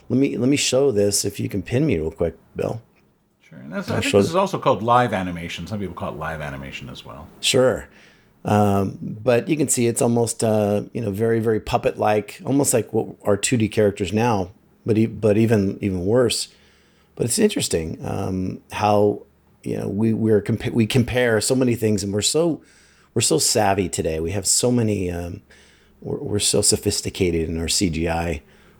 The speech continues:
Speaker 1: um, uh, you know, our mentality today, looking back and just poo-pooing all that stuff, and we're, we're on their shoulders, right? <laughs>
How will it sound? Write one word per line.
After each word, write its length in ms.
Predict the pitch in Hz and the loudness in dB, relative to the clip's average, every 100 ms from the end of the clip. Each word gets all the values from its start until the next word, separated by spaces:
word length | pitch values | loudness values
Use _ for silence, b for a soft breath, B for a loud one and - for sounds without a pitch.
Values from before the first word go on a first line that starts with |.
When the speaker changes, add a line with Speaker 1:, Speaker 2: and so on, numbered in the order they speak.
| _ | _
Speaker 1:
um, 460 | - 50 50 - - | -4 -2 -2 -4 -4
uh, 280 | - 50 - - 247 | -2 0 -2 -6 -4
you 120 | - | -2
know, 180 | - - | 0 0
our 180 | 90 - - - - | 0 0 -6 -16 -14
mentality 680 | 117 101 92 104 98 98 92 | -6 -4 -2 2 2 2 0
today, 300 | 107 104 101 | 0 2 2
looking 320 | 95 104 95 | 0 -4 -2
back 280 | 92 92 - | -2 -2 -2
and 80 | 92 | -4
just 200 | 87 - | -6 0
poo-pooing 520 | 98 - 101 90 87 | 0 2 0 0 -2
all 120 | 85 | -2
that 180 | 85 82 | -2 -2
stuff, 300 | - 85 - | -2 -2 0
and 80 | 92 | 0
we're, 120 | 90 95 B B B | 0 -4 B B B
we're 160 | - 113 | -2 0
on 100 | 113 | 2
their 100 | 107 | 2
shoulders, 560 | - 104 101 90 87 | 2 2 0 -2 -4
right? 320 | 101 101 104 | 0 0 -2
<laughs> 40 | - | -6